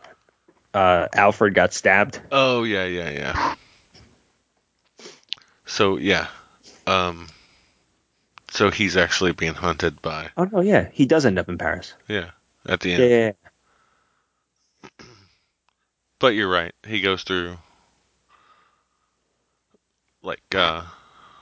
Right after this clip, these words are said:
Speaker 2: he taught Batman the hunt, and now he's Batman's prey or whatever.
Speaker 1: Right.
Speaker 2: Right?
Speaker 1: Mm-hmm.
Speaker 2: Which is the Deckard, right?
Speaker 1: Yes.
Speaker 2: Henry Deckard. Yeah.
Speaker 1: Yeah.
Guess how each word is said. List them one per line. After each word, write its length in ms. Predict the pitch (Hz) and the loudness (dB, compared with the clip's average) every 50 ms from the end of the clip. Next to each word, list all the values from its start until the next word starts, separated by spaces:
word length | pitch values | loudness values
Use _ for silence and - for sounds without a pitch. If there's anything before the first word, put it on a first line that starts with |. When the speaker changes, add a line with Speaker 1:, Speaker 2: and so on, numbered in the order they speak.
| _ _ _ _ _ _ _ _ _ - | _ _ _ _ _ _ _ _ _ -10
Speaker 2:
he 140 | - 107 101 | -6 -6 -4
taught 340 | - - 95 90 87 - - | -2 0 2 2 2 2 -2
Batman 400 | - 80 76 67 71 78 78 78 | -6 -6 -6 -6 -8 -8 -8 -8
the 60 | 80 | -8
hunt, 300 | 78 80 78 76 - - _ _ _ _ - | -8 -6 -6 -6 -8 -10 _ _ _ _ -10
and 140 | - 80 80 | -8 -6 -4
now 180 | 80 73 76 78 | -2 0 0 -2
he's 240 | 78 78 78 76 - | -2 -4 -8 -10 -8
Batman's 440 | - - - - 50 - - - - | -4 -4 -4 -4 -4 -8 -10 -10 -10
prey 360 | - - - - - - - - | -6 -2 -2 0 0 0 -4 -4
or 100 | - - | -4 -4
whatever. 400 | 69 67 65 58 - - 76 - - _ _ _ - - - - - - - - - | -2 -2 -2 -2 -2 -4 -6 -6 -8 _ _ _ -20 -20 -20 -20 -20 -20 -14 -6 -2
Speaker 1:
Right. 160 | - 80 71 | -2 -2 -2
Speaker 2:
Right? 80 | 65 - _ _ _ _ - _ _ _ _ _ _ _ - | -2 -8 _ _ _ _ -20 _ _ _ _ _ _ _ -4
Speaker 1:
Mm-hmm. 180 | 113 107 117 120 117 - - | -2 0 0 0 -2 -2 -4
Speaker 2:
Which 200 | 92 87 - - | -4 -2 -2 -2
is 200 | 90 82 - - | -2 -2 -4 -2
the 720 | - 85 78 76 76 73 73 76 76 73 71 69 64 65 - - - - - - - _ - | -2 0 0 0 0 -2 -4 -4 -4 -4 -4 -6 -6 -8 -10 -14 -18 -20 -20 -20 -20 _ -8
Deckard, 500 | - 90 - - 95 87 80 78 76 71 - _ _ _ _ - - - | -8 -6 -2 0 0 2 0 0 -4 -8 -12 _ _ _ _ -14 -6 0
right? 240 | 87 87 82 - _ _ _ _ _ _ _ _ _ _ _ _ _ _ _ _ - | 2 2 2 2 _ _ _ _ _ _ _ _ _ _ _ _ _ _ _ _ -2
Speaker 1:
Yes. 240 | - - - 113 90 | 2 2 2 2 2
Speaker 2:
Henry 140 | 87 87 85 | -2 -4 -4
Deckard. 420 | 82 85 - - 87 87 87 87 - _ _ _ _ _ _ _ _ _ _ _ _ _ _ - - - - | -6 -6 -2 -2 0 -2 -2 -4 -6 _ _ _ _ _ _ _ _ _ _ _ _ _ _ -20 -20 -18 -18
Yeah. 140 | - - - _ _ _ _ _ _ _ _ _ _ _ _ _ _ _ _ _ _ _ - _ _ _ _ _ _ _ _ _ _ _ _ _ _ _ _ _ - - | -18 -20 -20 _ _ _ _ _ _ _ _ _ _ _ _ _ _ _ _ _ _ _ -20 _ _ _ _ _ _ _ _ _ _ _ _ _ _ _ _ _ -14 -10
Speaker 1:
Yeah. 160 | 82 78 - | -8 -8 -8